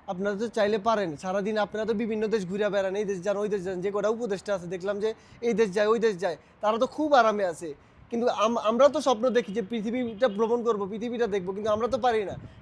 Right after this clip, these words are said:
টেকা থাকার সত্ত্বেও পারতেছি না। আমাদের তো ঘুরতে ইচ্ছা করে, আমরা আম-, বাংলাদেশের নাগরিক, আমরা কি মানে বাংলাদেশের জন্ম হয়ে পাপ করছি নাকি?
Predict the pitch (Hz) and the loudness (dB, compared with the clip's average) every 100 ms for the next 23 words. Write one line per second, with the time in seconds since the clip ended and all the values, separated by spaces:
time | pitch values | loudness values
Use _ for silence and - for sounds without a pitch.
0 | - 233 233 254 254 262 240 - 269 233 | -2 2 2 2 2 2 -2 0 2 4
1 | 220 - 165 170 135 - _ _ - - | 2 -4 -10 -10 -12 -16 _ _ -20 -20
2 | _ - - 180 220 247 247 220 220 - | _ -20 -6 -2 2 2 0 -2 -4 -4
3 | 226 226 196 190 175 208 196 180 170 - | -6 -4 -2 0 0 0 -2 -6 -16 -14
4 | 156 190 208 190 226 226 226 214 185 175 | -4 -2 0 -2 -4 0 0 0 -2 -4
5 | 185 190 208 202 - - - 180 185 214 | -8 -8 -8 -10 -14 -20 -6 -2 2 4
6 | 208 196 185 226 226 220 208 254 220 220 | 2 -2 -2 -2 0 -2 0 -2 -2 -6
7 | 180 208 165 131 | -6 -6 -6 -8